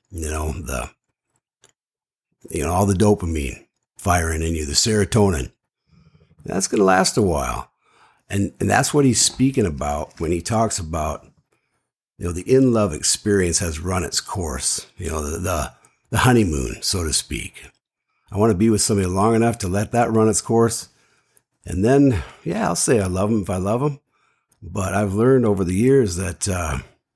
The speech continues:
you gotta go slow, gotta go slow. And that's what, that's my aim to do.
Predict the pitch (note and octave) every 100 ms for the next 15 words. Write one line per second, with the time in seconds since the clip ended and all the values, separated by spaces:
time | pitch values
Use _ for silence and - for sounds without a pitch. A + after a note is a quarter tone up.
0 | _ _ _ _ _ _ _ _ _ _
1 | _ - G2+ G2+ A2 - G#2 C#3+ G2+ D#2+
2 | _ _ - F2+ G#2 G#2 G#2+ B2 G#2 G#2+
3 | G#2 F#2 - E2+ - F#2 C2 G2+ G2 D#2+
4 | - D#2 F2+ E2